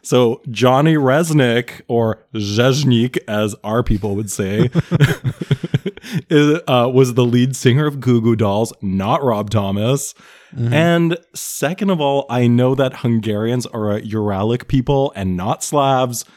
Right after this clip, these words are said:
Speaker 1: but my mind <laughs> was in the gutter. And, uh, sorry, the gay cinema gutter. And,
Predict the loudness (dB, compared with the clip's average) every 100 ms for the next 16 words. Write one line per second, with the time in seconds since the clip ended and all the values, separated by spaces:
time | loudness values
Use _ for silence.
0 | _ _ _ 0 2 2 -2 -2 0 2
1 | 2 2 4 4 4 4 2 2 0 0
2 | 0 0 -2 -6 -16 -6 -6 -4 -2 2
3 | 2 2 2 2 0 0 -2 -6 -18 -20
4 | -12 0 2 4 2 4 4 2 -2 0
5 | 2 2 2 0 -2 -2 -4 -6 -8 -6
6 | -4 -4 -6